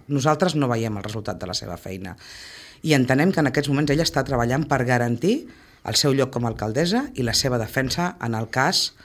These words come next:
que ens ocupa. I això creiem que està tenint, reitero, conseqüències molt negatives. I més enllà del que hagi de decidir la jutge, i més enllà de la bona feina que espero que faci la Fiscalia,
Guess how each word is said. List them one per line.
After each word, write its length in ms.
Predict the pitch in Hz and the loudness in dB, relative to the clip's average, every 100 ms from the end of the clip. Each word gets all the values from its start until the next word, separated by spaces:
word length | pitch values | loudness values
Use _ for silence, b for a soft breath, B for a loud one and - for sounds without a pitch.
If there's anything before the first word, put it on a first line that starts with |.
| B B B B B | B B B B B
que 120 | - 110 | -4 -2
ens 280 | 107 110 | -2 -4
ocupa. 500 | 117 113 120 98 85 - b b b b - | -6 -4 -4 -4 -6 -12 b b b b -4
I 140 | 151 | 0
això 240 | 123 - 131 | 2 2 2
creiem 440 | 151 139 127 131 147 | 4 4 4 2 2
que 140 | 151 | 4
està 240 | 131 - 123 | 2 2 0
tenint, 320 | 123 123 151 | 2 2 0
reitero, 500 | 147 135 117 135 117 110 | 0 -2 2 2 2 0
conseqüències 720 | 123 - 110 123 - 135 120 | -2 -2 0 0 0 0 0
molt 200 | 127 123 | 2 2
negatives. 580 | 110 107 110 104 104 - | 0 -2 -2 -4 -6 -6
I 80 | - | 0
més 160 | 180 220 | 4 6
enllà 280 | 226 143 131 | 6 6 4
del 180 | 123 120 | 2 -2
que 180 | 127 120 113 107 107 101 - b - - - - _ _ - - | 0 0 0 -2 -4 -8 -12 b -20 -20 -20 -20 _ _ -18 2
hagi 160 | 156 135 | 2 2
de 140 | 123 110 | 0 -2
decidir 320 | 110 123 120 | -2 -2 -2
la 80 | 104 | -2
jutge, 380 | 101 113 165 185 - B B B B | -6 -2 -2 -2 -6 B B B B
i 60 | - | 2
més 160 | 127 135 | 4 4
enllà 160 | 139 | 4
de 60 | 131 | 4
la 80 | 123 | 2
bona 200 | 123 123 | 2 0
feina 300 | 123 120 117 | 0 0 0
que 80 | 107 | -4
espero 280 | - 117 117 | -4 -4 -4
que 80 | 117 | -2
faci 220 | 117 131 | 0 0
la 80 | 113 | -2
Fiscalia, 600 | - - 101 104 147 | -2 -2 -2 0 2